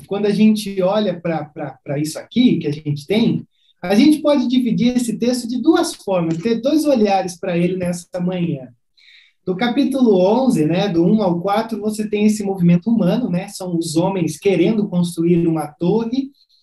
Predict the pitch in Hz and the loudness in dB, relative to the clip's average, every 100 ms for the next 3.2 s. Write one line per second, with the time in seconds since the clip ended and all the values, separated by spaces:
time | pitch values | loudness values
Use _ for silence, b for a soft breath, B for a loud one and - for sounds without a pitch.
0 | b _ _ - 185 180 151 - - 160 | b _ _ -6 -4 -2 -4 -6 -8 -4
1 | 156 147 170 170 165 - 180 156 180 180 | -4 -4 -2 -2 -4 -6 -6 -2 -2 -2
2 | 175 170 180 175 170 156 156 165 247 320 | -2 0 0 0 -2 -4 -4 -2 -2 -2
3 | - | -4